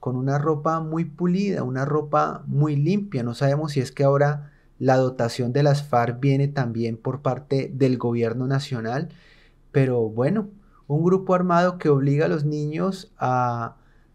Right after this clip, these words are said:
recibir este kit escolar y a dar las gracias, ¿no? Hay gente tan lamentable que decía, "Los prefiero repartiendo cuadernos que repartiendo plomo".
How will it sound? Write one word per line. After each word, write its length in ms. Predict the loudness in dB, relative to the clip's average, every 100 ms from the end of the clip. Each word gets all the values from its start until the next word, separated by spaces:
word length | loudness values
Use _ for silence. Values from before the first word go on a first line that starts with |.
| _
recibir 600 | 2 4 4 2 2 2
este 340 | 0 0 -4 -2
kit 260 | -2 -2 0
escolar 800 | 0 0 -2 0 2 2 0 -2
y 140 | 2
a 80 | 2
dar 240 | 4 2 0
las 200 | -2 -2
gracias, 480 | -2 -2 -4 -8
¿no? 280 | -6 -8 -8 -16 _ _
Hay 160 | -2 2
gente 720 | 4 2 0 -2 -2 -4 -8 -4
tan 240 | -2 2
lamentable 720 | 0 0 -4 -2 0 0 0 -2
que 160 | 2
decía, 560 | 2 0 -2 -2 -2 -4
"Los 280 | -2 -2 -2
prefiero 420 | -4 -4 -2 -2
repartiendo 720 | -2 -2 -4 -4 -6 -4 -4
cuadernos 540 | 2 2 2 -2 -4 -4
que 140 | -2
repartiendo 680 | 0 -2 -6 -6 -8 -6 -4
plomo". 400 | 0 2 0 -6